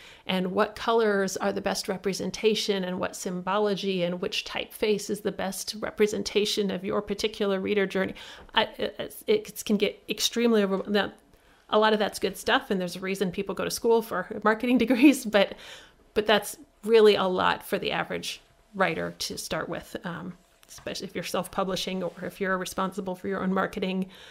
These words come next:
uh, with a traditional, uh, book. It's, that's too much. <laughs> Let's not, let's not start there. So my cheat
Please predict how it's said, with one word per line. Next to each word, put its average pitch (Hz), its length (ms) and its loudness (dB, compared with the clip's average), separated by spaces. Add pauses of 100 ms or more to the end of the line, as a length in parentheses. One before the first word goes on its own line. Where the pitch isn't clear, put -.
(280)
uh, 175 200 0
with 175 140 -4
a 190 40 -2
traditional, 190 540 -2 (180)
uh, 185 260 -6 (840)
book. 180 280 0
It's, - 320 -6 (100)
that's 175 200 -2
too - 140 -2
much. - 300 -4 (140)
<laughs> - 120 -6
Let's 208 320 0
not, - 280 -6
let's 208 180 -4
not 214 140 -2
start 185 280 -4
there. 175 180 -6 (460)
So 233 400 4 (260)
my 214 240 2
cheat - 500 -2